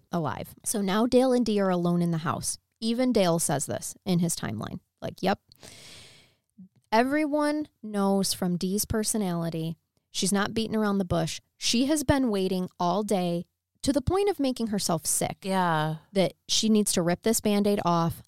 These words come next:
Speaker 1: "I'm leaving. I'm done." So it is reasonable to say that she, as soon as her daughter was out of that driveway, they were at it. They were, she was
Speaker 2: She was
Speaker 1: laying it on
Speaker 2: going
Speaker 1: the
Speaker 2: for
Speaker 1: line.
Speaker 2: it.
Speaker 1: Yes,
Speaker 2: Yep.
Speaker 1: yep, yep. Eight thirty-four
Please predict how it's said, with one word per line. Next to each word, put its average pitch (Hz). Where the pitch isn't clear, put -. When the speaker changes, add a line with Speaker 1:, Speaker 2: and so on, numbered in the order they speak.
Speaker 1:
"I'm 175
leaving. 185
I'm 180
done." 160
So 190
it 247
is 302
reasonable 233
to 214
say 190
that 185
she, 254
as 214
soon 262
as 320
her 311
daughter 190
was 185
out 170
of 175
that 170
driveway, 180
they 190
were 180
at -
it. -
They 185
were, 175
she 185
was 180
Speaker 2:
She 220
was 208
Speaker 1:
laying 202
it 202
on 180
Speaker 2:
going 180
Speaker 1:
the 202
Speaker 2:
for 180
Speaker 1:
line. 170
Speaker 2:
it. 170
Speaker 1:
Yes, 185
Speaker 2:
Yep. 196
Speaker 1:
yep, 185
yep. 190
Eight 269
thirty-four 302